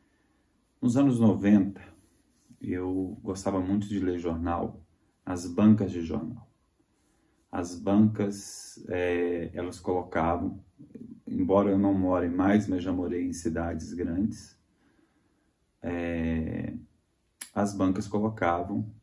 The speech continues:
vários jornais em exposição, vários jornais. Então, assim, no caminho a gente parava em frente a uma banca e nós líamos as, de todos os, todos os tipos de jornal, desde os jornais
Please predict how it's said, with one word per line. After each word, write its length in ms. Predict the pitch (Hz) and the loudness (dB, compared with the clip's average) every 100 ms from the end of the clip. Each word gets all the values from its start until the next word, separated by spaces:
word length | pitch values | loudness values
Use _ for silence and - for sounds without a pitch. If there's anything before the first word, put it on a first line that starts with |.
| _ | _
vários 440 | 98 104 113 110 | 4 8 8 8
jornais 560 | 107 107 95 90 90 87 | 4 0 0 -2 -2 -4
em 80 | 85 | -4
exposição, 760 | 80 - 80 80 - - - | -6 -8 -8 -8 -14 -14 -12
vários 380 | - 98 104 92 | -2 2 2 0
jornais. 500 | - - - - - _ _ _ _ _ _ _ | -8 -10 -10 -14 -20 _ _ _ _ _ _ _
Então, 300 | - 226 247 | -4 4 4
assim, 500 | 233 - 147 123 123 - | 4 2 2 2 0 -2
no 120 | 110 | 0
caminho 440 | 113 131 120 110 120 | 2 6 10 10 10
a 60 | |
gente 220 | 107 104 101 | 6 2 4
parava 680 | 110 98 92 98 110 110 - _ - | 4 6 4 2 0 -6 -10 _ -14
em 80 | 98 | -14
frente 380 | 85 87 85 87 | -8 -6 -6 -4
a 20 | |
uma 160 | 90 104 | -4 0
banca 500 | 107 98 110 113 120 - _ _ _ _ _ | 2 2 0 -2 -8 -12 _ _ _ _ _
e 260 | - 139 151 | -2 0 2
nós 320 | 147 147 147 | 4 4 4
líamos 1000 | 135 135 147 117 98 - - - - - _ _ | 2 4 8 6 6 -4 -14 -18 -20 -20 _ _
as, 720 | - 90 87 - - - _ - | -6 -6 -6 -14 -18 -20 _ -10
de 140 | 120 | -8
todos 360 | 113 180 180 160 | -2 -2 -2 -4
os, 300 | 143 - - _ | -8 -10 -16 _
todos 240 | 180 175 | -2 -2
os 80 | 151 | -4
tipos 320 | - 117 113 | 0 0 0
de 100 | 104 | -6
jornal, 560 | 95 95 85 78 76 - _ _ _ _ _ _ | -4 -4 -4 -6 -8 -14 _ _ _ _ _ _
desde 220 | - 107 104 | 0 2 2
os 40 | |
jornais 840 | 98 92 82 80 80 - - - | -2 -2 -2 -2 -4 -8 -14 -18